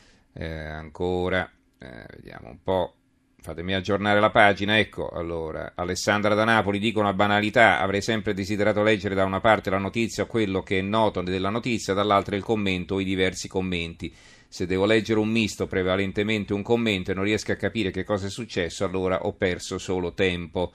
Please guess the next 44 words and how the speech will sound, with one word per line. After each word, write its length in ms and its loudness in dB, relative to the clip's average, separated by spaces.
Eh, 280 -2
Enzo 680 2
da 360 4
Verona: 640 4
"Ho 80 -2
quasi 260 2
sessanta 480 0
anni, 140 2
ma 80 2
ritengo 360 2
che 120 0
dobbiamo 260 0
accettare 460 2
che 80 0
la 100 2
tecnologia 640 -2
sostituisca 720 -4
molte 320 0
cose 320 2
tradizionali, 720 0
non 140 -2
si 160 -6
può 180 2
cercare 480 2
di 100 -4
rianimare 480 0
un 120 0
morto. 420 0
Non 160 -4
sono 220 -4
d'accordo 500 0
con 140 -2
la 80 0
sua 160 0
ospite 440 0
che 120 -6
sostiene 420 -2
che 140 -4
dà 120 0
più 160 -6
piacere 400 -2
leggere 380 0
la 140 -2
carta 440 0